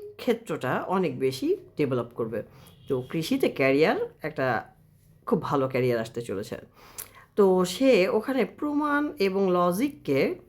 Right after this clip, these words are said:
জাস্টিফিকেশন করবে, কনসেপ্টকে জাস্টিফিকেশন করবে, কিন্তু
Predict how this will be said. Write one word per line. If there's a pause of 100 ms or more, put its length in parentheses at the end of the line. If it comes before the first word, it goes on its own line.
(160)
জাস্টিফিকেশন
করবে, (1160)
কনসেপ্টকে
জাস্টিফিকেশন
করবে,
কিন্তু